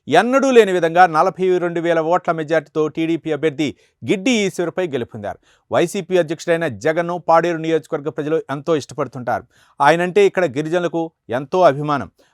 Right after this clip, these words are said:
రెండు వేల ఇరవై నాలుగులో జరిగిన ఎన్నికల్లో రాష్ట్రంలో ఎవరూ ఊహించిన విధంగా కూటమి అభ్యర్థులు నూట అరవై నాలుగు స్థానాల్లో విజయం సాధించారు. కానీ పాడేరు నియోజకవర్గంలో మాత్రం కూటమి అభ్యర్థి విజయం సాధించలేకపోయారు. దీనికి కారణం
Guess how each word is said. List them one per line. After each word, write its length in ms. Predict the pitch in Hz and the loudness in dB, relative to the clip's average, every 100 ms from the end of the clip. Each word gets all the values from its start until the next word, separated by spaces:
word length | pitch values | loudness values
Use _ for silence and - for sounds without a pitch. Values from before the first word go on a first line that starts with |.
| - | -6
రెండు 240 | 120 175 | -4 2
వేల 180 | 214 220 | 4 6
ఇరవై 380 | 175 139 185 208 | 4 2 2 2
నాలుగులో 360 | 196 185 180 | 2 0 0
జరిగిన 240 | 165 160 170 | -2 -4 -6
ఎన్నికల్లో 520 | 151 160 175 160 151 _ _ - | -8 -6 -2 0 0 _ _ 0
రాష్ట్రంలో 440 | 135 175 185 170 | 2 2 -2 -2
ఎవరూ 320 | 131 147 208 | 2 2 2
ఊహించిన 420 | 214 202 180 175 | 0 -2 -4 -6
విధంగా 440 | 170 165 170 165 160 _ _ | -6 -4 2 4 4 _ _
కూటమి 360 | 160 175 175 170 | -2 0 -2 -2
అభ్యర్థులు 500 | 160 139 147 156 156 _ - | -2 -4 -6 -4 -6 _ -12
నూట 260 | 120 175 185 | -2 0 4
అరవై 240 | 175 175 | 4 4
నాలుగు 240 | 170 160 156 | 0 -2 -4
స్థానాల్లో 420 | - 156 165 160 | -2 0 2 0
విజయం 300 | 143 135 151 | -2 -6 -10
సాధించారు. 540 | - 139 131 123 110 - - | -6 -6 -6 -8 -8 -6 2
కానీ 320 | 139 170 160 _ _ - | 4 4 -2 _ _ 0
పాడేరు 360 | 117 151 165 156 | 4 6 4 -2
నియోజకవర్గంలో 600 | 156 151 - 143 131 147 | -2 -2 -2 -10 -8 -6
మాత్రం 380 | 147 143 143 135 _ - | -4 -2 -4 -4 _ -4
కూటమి 380 | 139 156 160 147 | -2 -2 -2 -4
అభ్యర్థి 360 | 135 147 135 | -2 -2 -4
విజయం 300 | 127 127 147 | -8 -8 -8
సాధించలేకపోయారు. 840 | - 135 135 123 127 113 - 107 - _ | -2 -2 -2 -8 -10 -8 -6 -6 -8 _
దీనికి 260 | 113 143 135 | -12 -12 -10
కారణం 420 | 127 147 147 147 | 0 0 0 -6